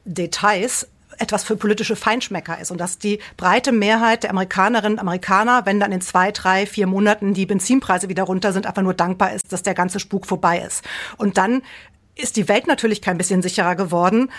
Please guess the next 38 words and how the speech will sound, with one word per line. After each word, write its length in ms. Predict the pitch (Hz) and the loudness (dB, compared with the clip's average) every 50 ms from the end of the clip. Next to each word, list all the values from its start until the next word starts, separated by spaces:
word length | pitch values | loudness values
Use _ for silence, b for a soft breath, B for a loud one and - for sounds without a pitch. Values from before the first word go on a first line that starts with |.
| B B B | B B B
und 140 | 233 185 208 | -4 -2 -2
das 100 | 196 220 | -2 0
iranische 520 | 208 175 185 196 208 208 - 214 202 180 | 0 2 2 2 2 0 0 -2 0 2
Regime, 440 | 208 208 196 208 214 226 233 240 233 - | 2 2 2 4 4 4 4 2 2 -2
was 120 | - - | -2 0
ja 120 | 202 202 | 0 0
eigentlich, 300 | - 202 202 196 185 - - _ 233 | 0 -2 -4 -4 -6 -8 -12 _ -8
äh, 160 | - 208 190 | -6 -4 -4
geschwächt 580 | 180 214 - - - 185 196 202 - - - - - | -2 -4 -4 -2 -2 -2 -2 -2 -4 -10 -14 -12 -10
oder 200 | 175 175 - - - | -8 -10 -10 -10 -12
ent-, 380 | - 165 151 151 - - - _ | -12 -12 -10 -8 -8 -10 -10 _
entmachtet 480 | - 175 160 185 185 190 - - 196 - | -12 -10 -4 -2 -4 -2 0 -2 -2 0
werden 200 | 214 196 202 196 | 0 0 0 2
sollte, 320 | 190 190 190 - 196 190 190 B B B B - - _ | 0 0 0 0 -2 -2 -4 B B B B -20 -20 _
vielleicht 360 | - - 202 175 180 196 - | -8 -2 0 0 0 2 0
sogar 240 | 220 180 185 180 180 | 0 0 2 2 2
gestärkt. 560 | 190 - - - 214 247 226 262 - - B B B B B B | 2 0 0 2 4 4 4 2 0 -4 B B B B B B
Aber 140 | - - 202 | -2 0 0
das 100 | 208 233 | 0 0
ist 160 | 262 - - | -2 0 0
Donald 220 | 208 208 208 190 | 0 2 0 2
Trump 220 | - 208 202 208 - | 2 2 2 2 0
dann 100 | 190 180 | -2 -2
vermutlich 400 | 202 196 190 196 202 226 - 196 | -2 0 0 0 0 -2 -4 -4
egal, 320 | 170 147 190 190 208 185 | -2 0 2 2 2 2
weil 80 | 185 180 | -2 -4
das 160 | 190 - - | -4 -6 -4
können 160 | - 214 196 | -2 0 0
dann 120 | 185 190 - | 0 0 0
andere 380 | 190 214 247 226 180 165 - | 0 2 2 2 2 0 -4
aufräumen. 520 | 175 175 - - - 175 180 190 202 226 214 B B B B | -8 -10 -10 -4 0 0 2 2 0 -2 -4 B B B B
Hauptsache, 380 | 202 202 - - 196 - 214 214 | -4 -2 0 -2 -2 -2 -2 -2
er 140 | 196 190 | -2 0
ist 180 | 190 - - - | 0 -2 -2 0
raus 220 | 170 190 190 - | 0 0 0 -2
aus 100 | - 180 | -6 -8
dieser 220 | - 214 175 185 180 | -8 -4 -2 -2 0
Nummer, 340 | 185 185 185 190 180 185 | 0 2 2 2 2 0